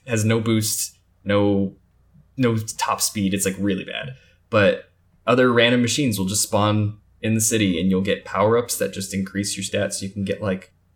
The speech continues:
like, abilities that help you glide farther or get higher top speed or whatever. And you just run around. There's the other people in the city. You can attack 'em and make them lose their stats. And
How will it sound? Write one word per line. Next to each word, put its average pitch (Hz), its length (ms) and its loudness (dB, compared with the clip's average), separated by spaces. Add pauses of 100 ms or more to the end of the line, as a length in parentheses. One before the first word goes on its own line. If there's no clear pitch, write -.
(240)
like, - 240 -4 (540)
abilities 107 480 2
that 92 120 2
help 104 180 0
you 107 80 0
glide 95 400 2
farther 98 440 2
or 90 140 0
get - 160 -2
higher 98 300 -2
top 98 240 -4
speed 101 240 -4
or 104 80 -2
whatever. 107 460 2 (340)
And 107 560 2 (400)
you 110 160 0
just 110 260 -4
run 107 140 2
around. 117 320 2
There's 101 180 0
the 104 100 2
other 107 120 2
people 113 240 -4
in 113 60 0
the 107 40 0
city. 110 220 0
You 107 100 2
can 104 120 0
attack 95 420 -4
'em 110 120 0
and 104 80 0
make 101 200 -4
them 95 140 -4
lose 101 180 -2
their 104 80 -2
stats. 101 440 -2
And 107 300 0